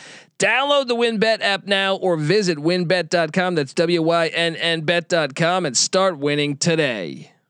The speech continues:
We're also brought to you by PropSwap, America's number one app to buy and sell sports bets. Use the promo code S G P on your first deposit to receive up to five hundred dollars in bonus cash. That's prop swap dot com,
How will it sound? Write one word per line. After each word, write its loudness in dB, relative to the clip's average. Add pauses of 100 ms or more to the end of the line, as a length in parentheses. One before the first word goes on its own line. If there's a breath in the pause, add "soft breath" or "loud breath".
(1160)
We're -2
also 0
brought 0
to -4
you -4
by 2
PropSwap, 0
America's 0
number 0
one 0
app -4
to 0
buy -4
and -2
sell 0
sports -2
bets. -2 (320 loud breath)
Use 0
the -2
promo 0
code -2
S 0
G -4
P 0
on -2
your -4
first -2
deposit -2
to -4
receive 0
up -4
to -6
five -2
hundred -2
dollars 0
in -4
bonus -2
cash. -2 (240 loud breath)
That's -4
prop -2
swap -2
dot 0
com, 0